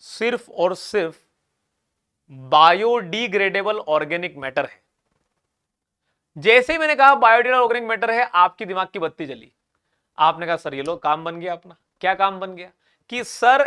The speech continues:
ऐसे में तो ये सारे के सारे ऑर्गेनिक मैटर को डिकम्पोज बैक्टीरिया ही कर देगा।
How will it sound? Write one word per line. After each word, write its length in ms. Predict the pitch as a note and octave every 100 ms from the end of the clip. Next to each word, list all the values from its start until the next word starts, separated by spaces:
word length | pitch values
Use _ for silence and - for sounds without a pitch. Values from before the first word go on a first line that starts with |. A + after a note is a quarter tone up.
| -
ऐसे 400 | G3 F#3+ B3+ B3
में 220 | A3 G#3+
तो 580 | - B3+ G#3+ F#3 G#3+ _ _ _ _ _ _ _
ये 180 | F3 B3+
सारे 640 | C4 - A3+ F#3+ A3+ C#4+ D#4
के 120 | D#4
सारे 240 | - C4+
ऑर्गेनिक 500 | C#4 B3 A3 B3 B3
मैटर 300 | G#3+ A3+ A#3
को 500 | A3+ - B3 G#3+ C3 _ _ _ _
डिकम्पोज 960 | D3+ C#3+ B3 C4 A3+ G#3 G3 G#3+ G3+ G#3 -
बैक्टीरिया 560 | D#3 D#3+ A3+ - C#4 C#4
ही 80 | C#4
कर 180 | G#3+ E3
देगा। 240 | C#3+ -